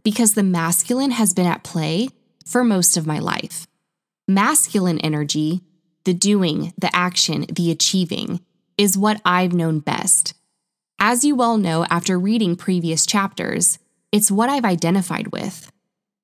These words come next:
My twenties were heavily focused in this arena, on how much I could do. In one of my favorite books,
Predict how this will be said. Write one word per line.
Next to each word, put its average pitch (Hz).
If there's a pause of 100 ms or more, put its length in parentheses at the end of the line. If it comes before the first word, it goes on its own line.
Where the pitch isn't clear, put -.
My 220
twenties 214
were 180
heavily 190
focused 196
in 202
this 185
arena, 165 (420)
on 190
how 214
much 214
I 185
could 165
do. 170 (800)
In 214
one 226
of 240
my 185
favorite 262
books, 156